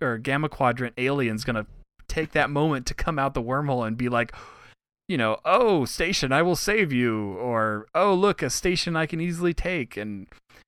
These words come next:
and basically just hilarity will ensue. And I, I thought that would be an interesting, again,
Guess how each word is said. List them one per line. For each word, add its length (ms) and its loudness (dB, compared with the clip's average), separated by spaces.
and 220 -2
basically 360 -2
just 300 -8
hilarity 420 0
will 180 -2
ensue. 540 -6
And 160 -10
I, 100 -4
I 200 -2
thought 380 0
that 100 0
would 120 -2
be 100 -4
an 80 -4
interesting, 840 -6
again, 600 -4